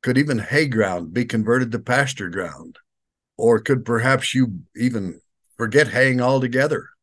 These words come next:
and buy the feed you need to feed and run more cattle because now you, you're pasturing more of your ranch, even maybe the irrigated portion of your ranch?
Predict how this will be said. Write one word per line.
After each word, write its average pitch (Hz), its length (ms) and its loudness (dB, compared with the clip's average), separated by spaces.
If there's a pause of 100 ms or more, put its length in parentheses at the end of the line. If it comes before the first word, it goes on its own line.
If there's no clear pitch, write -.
(580)
and 110 300 -2
buy 143 300 4
the 117 120 -4
feed 107 320 -8
you 101 120 -6
need 104 340 -4
to 85 80 -12 (100)
feed 107 440 -2 (840)
and 110 280 -4 (340)
run 120 240 0
more 120 220 2
cattle 131 320 2
because 107 340 -6
now 107 160 -2
you, 107 320 -2
you're 101 240 -10
pasturing 113 500 -2
more 107 200 -2
of 104 100 -4
your 101 140 -6
ranch, 107 520 -8 (1160)
even 120 260 2
maybe 120 240 2
the 123 140 4
irrigated 104 580 0
portion 92 340 -6
of 90 80 -8
your 90 200 -6
ranch? - 480 -14